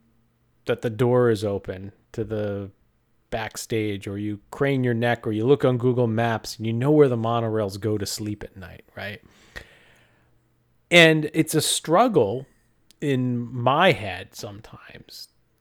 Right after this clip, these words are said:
to detach myself more as you learn more, right? And, um, I find that that's an up and down thing for me. Um, maybe it's when I go too often, or, you know, twice in a year, that, that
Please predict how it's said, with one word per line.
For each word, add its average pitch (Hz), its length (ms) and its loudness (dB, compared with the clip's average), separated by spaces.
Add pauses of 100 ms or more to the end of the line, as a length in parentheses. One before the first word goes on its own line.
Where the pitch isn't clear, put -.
(140)
to 110 400 -6 (920)
detach - 520 -4
myself 113 580 -4
more 113 520 -2
as 113 200 -2
you 117 140 0
learn 131 440 0
more, - 420 -10
right? 107 420 -12
And, 120 360 -4
um, 117 360 -2 (100)
I 131 120 -2
find 190 400 0
that 175 120 -2
that's 165 220 0
an 143 220 -2 (200)
up 160 180 -4
and 151 140 0
down 139 240 0
thing 143 240 -4
for - 180 -14
me. 95 300 -10 (520)
Um, 107 480 -6
maybe 143 260 2
it's - 140 -2
when 127 120 0
I 117 80 0
go 113 200 2
too 104 220 -8
often, 104 520 -2
or, 92 260 -10
you 110 80 -6
know, 92 140 -10
twice 127 340 -2
in 110 80 -4
a 101 60 -8
year, 101 400 -6
that, 95 220 -12
that 98 200 -12